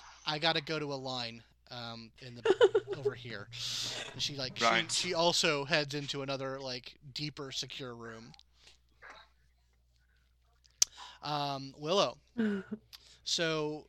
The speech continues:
Speaker 1: yeah, Ileana is driving the car, and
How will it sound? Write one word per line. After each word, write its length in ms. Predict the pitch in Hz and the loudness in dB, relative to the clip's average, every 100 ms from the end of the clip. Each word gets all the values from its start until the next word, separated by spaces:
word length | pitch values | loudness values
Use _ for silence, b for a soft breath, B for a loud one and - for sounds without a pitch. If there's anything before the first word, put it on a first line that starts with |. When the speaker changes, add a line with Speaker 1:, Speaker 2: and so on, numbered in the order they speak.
| - | 0
Speaker 1:
yeah, 340 | 165 160 127 139 | 6 6 6 0
Ileana 500 | 175 214 202 202 202 | 0 4 4 4 2
is 720 | 160 156 147 147 147 143 - - | -2 -4 -2 -2 -2 0 0 0
driving 320 | - 170 185 190 | 0 4 4 4
the 80 | |
car, 540 | 196 - 139 123 120 151 - - | -4 -2 -2 -2 -6 -10 -14 -6
and 580 | 135 131 127 123 123 | -4 -2 -4 -6 -10